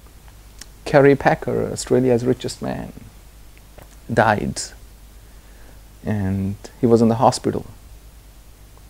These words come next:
For a good ten minutes after they checked, he was proclaimed dead after ten minutes going through the whole medical procedure.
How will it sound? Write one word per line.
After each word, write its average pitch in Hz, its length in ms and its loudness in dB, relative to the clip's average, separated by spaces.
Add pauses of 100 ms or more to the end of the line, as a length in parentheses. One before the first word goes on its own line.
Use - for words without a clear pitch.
(960)
For 127 220 6
a 127 40 6
good 175 360 6
ten 196 280 4
minutes 135 560 0
after 139 300 0
they 127 140 2
checked, 135 400 -4
he 135 100 -4
was 120 140 0
proclaimed 113 480 -4
dead 110 280 2
after 117 280 -4
ten 117 240 -4
minutes 113 220 -2
going 113 220 -2
through - 120 -4
the 107 120 -8
whole 107 260 -2
medical 104 320 -4
procedure. - 480 -8